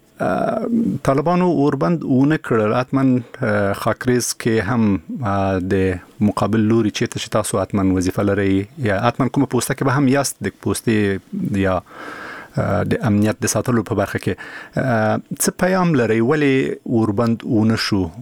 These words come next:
افغان حکومت خو او ولس خو ډیره غوښتنه دا وه چې حد اقل درې ورځې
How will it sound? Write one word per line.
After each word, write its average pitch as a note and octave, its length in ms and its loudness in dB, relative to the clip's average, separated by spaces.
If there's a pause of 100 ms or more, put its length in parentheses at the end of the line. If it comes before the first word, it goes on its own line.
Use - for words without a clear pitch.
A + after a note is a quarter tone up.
افغان C#3 320 2
حکومت B2 460 0
خو A2+ 400 2 (160)
او G#2 100 2 (100)
ولس G#2+ 240 0
خو A2 320 2 (140)
ډیره A#2 400 2
غوښتنه G#2 300 -2
دا G#2 180 2
وه G2 100 0
چې - 160 -4 (340)
حد G2+ 120 0
اقل G2+ 360 0
درې G#2 220 0
ورځې G2 380 0